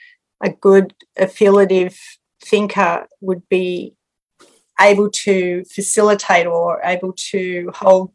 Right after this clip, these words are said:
hold the energy for within, within a team. Because if you think about it,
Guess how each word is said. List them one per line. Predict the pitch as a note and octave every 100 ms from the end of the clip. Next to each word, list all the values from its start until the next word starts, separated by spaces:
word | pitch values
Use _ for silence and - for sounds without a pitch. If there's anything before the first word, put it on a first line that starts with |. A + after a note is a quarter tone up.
| -
hold | G3+ G3
the | F3+
energy | F3+ G3 G3 F#3+
for | - F3+ F3
within, | F3+ F3+ F3+ F3 F3 _
within | G3+ G3+ F#3 F3+
a |
team. | F3+ G#3 G#3 F3
Because | F3 F3+ G3 G3
if | G3+
you | G3+
think | A#3+ A#3+
about | A#3 F3+ F3+
it, | F3+